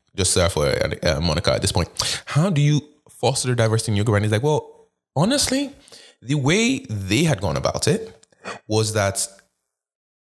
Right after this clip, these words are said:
from the very top, from the founders of the company, they were already diverse."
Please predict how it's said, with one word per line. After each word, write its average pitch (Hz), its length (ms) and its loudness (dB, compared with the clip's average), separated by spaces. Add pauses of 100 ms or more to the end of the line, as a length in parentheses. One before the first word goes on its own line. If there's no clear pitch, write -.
(120)
from 156 540 0
the 156 80 0
very 175 280 0
top, - 360 -2 (1120)
from 147 200 0
the 147 80 2
founders 170 380 0
of 110 100 2
the 110 60 0
company, - 600 -4 (840)
they 110 180 2
were 107 120 2
already 101 760 0
diverse." - 800 -2